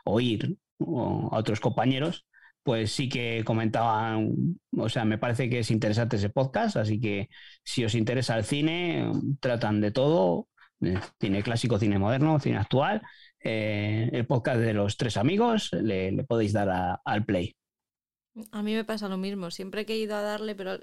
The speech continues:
Speaker 2: siempre son, casi siempre son películas y, y, y al final, por no haberlas visto, no le, no le puedo dar al play.
Speaker 1: Sí, eh,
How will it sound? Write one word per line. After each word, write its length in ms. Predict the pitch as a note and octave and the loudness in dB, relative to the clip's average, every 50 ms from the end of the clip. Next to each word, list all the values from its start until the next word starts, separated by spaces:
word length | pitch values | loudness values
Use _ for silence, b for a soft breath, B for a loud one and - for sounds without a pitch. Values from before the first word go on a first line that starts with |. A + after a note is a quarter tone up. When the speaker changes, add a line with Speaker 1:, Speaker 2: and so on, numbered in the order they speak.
| - G3 | -12 -14
Speaker 2:
siempre 400 | F3+ - - G3+ G3+ G3 G3 G#3+ | -14 -14 -12 -12 -12 -10 -10 -10
son, 420 | G3+ G3 G#3 G#3 G#3 G3+ G3+ G3 F#3+ | -10 -8 -8 -8 -8 -8 -10 -10 -10
casi 220 | - G3 G3 - F#3+ | -10 -12 -12 -12 -12
siempre 280 | - G#3 G3+ G#3 A3 | -12 -10 -10 -10 -8
son 160 | G#3 A3 G#3+ | -8 -8 -8
películas 640 | G#3+ G#3 G3 G3+ G3+ - - A3 A3+ A3+ A#3 A3 - | -8 -10 -10 -12 -10 -8 -6 -6 -6 -6 -8 -10 -10
y, 480 | G3+ F#3 F3 F3 E3+ E3 D#3+ D#3+ E3 - | -10 -10 -8 -8 -8 -8 -8 -10 -10 -8
y, 500 | - F3 E3+ D#3+ D#3 D#3 D#3 D#3 D3 - _ _ _ _ _ _ _ _ _ _ _ _ _ | -8 -10 -10 -10 -10 -12 -12 -14 -16 -18 _ _ _ _ _ _ _ _ _ _ _ _ _
y 140 | - A3+ G#3+ | -4 -2 0
al 180 | G3+ G3 G3 F#3 | 0 0 -2 -2
final, 600 | - G#3+ G#3 G3 G3 G3+ G#3+ A3 A#3 A#3+ A#3 G#3 - | -4 -4 -2 -2 0 0 0 0 0 -2 -4 -6 -6
por 180 | - G#3+ G#3 G3+ | -4 -2 -2 0
no 180 | G3+ G3+ G#3+ G#3+ | 0 0 2 2
haberlas 360 | A3 A#3 A#3+ A#3+ A#3 A3+ G#3+ | 2 2 2 2 0 0 0
visto, 300 | G3+ A#3 A#3 A3+ - B3+ | 0 -2 -4 -4 -4 -4
no 140 | A#3+ B3 A#3 | -2 -2 -2
le, 400 | G#3 G3+ F#3+ F#3 F3+ F3+ - - | 0 -2 -2 -2 -2 -4 -4 -4
no 120 | F#3 G3 | -2 -2
le 120 | F#3+ F#3+ F3+ | -2 -2 -2
puedo 260 | F3+ F#3 F#3 F3+ F3 | 0 0 0 0 0
dar 140 | E3+ E3 E3 | -2 -4 -4
al 180 | E3 E3 D3+ | -4 -6 -6
play. 320 | C#3 E3+ F3 F#3 F#3 F3+ _ _ - - _ _ _ _ _ _ _ _ | -6 -6 -6 -6 -6 -8 _ _ -20 -20 _ _ _ _ _ _ _ _
Speaker 1:
Sí, 440 | - - - - - F#3 D#3 C#3 C3+ B2+ | -10 -6 -4 0 2 2 2 2 2 0
eh, 500 | B2+ C3 C3+ C3+ C3+ C3 C3 C3 C3 | 0 2 2 2 2 2 0 0 2